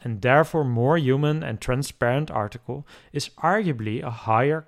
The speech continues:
quality piece of content than a non-timestamped article. Furthermore, policymakers will require specific content to be timestamped.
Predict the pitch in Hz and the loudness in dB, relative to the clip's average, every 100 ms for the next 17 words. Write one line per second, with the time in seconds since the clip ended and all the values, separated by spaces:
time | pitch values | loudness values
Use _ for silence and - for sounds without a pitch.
0 | - - 117 131 123 147 - 110 107 139 | -8 0 0 0 -6 -12 -6 -6 -6 -8
1 | - 104 107 127 131 143 135 135 139 175 | -8 -6 -4 -6 -4 -2 -2 0 2 0
2 | 196 120 101 - 104 104 - 101 - 107 | -2 -4 -4 -10 -14 -14 -16 -16 -18 -20
3 | 113 _ _ _ _ _ _ _ _ _ | -20 _ _ _ _ _ _ _ _ _
4 | _ _ - - 151 165 156 123 120 123 | _ _ -6 2 4 4 0 -2 -4 -6
5 | - 151 160 - 110 104 104 117 - 110 | 0 2 2 -2 -8 -12 -12 -14 -6 4
6 | 143 160 151 147 - 117 110 110 117 - | 4 4 0 -4 -4 0 2 2 -2 -8
7 | - - - 135 151 135 - 110 104 120 | -10 -8 -2 -2 -2 -6 -4 -4 -2 -6
8 | 120 - 104 101 135 135 - - - | -6 -8 -8 -2 0 0 -2 -12 -18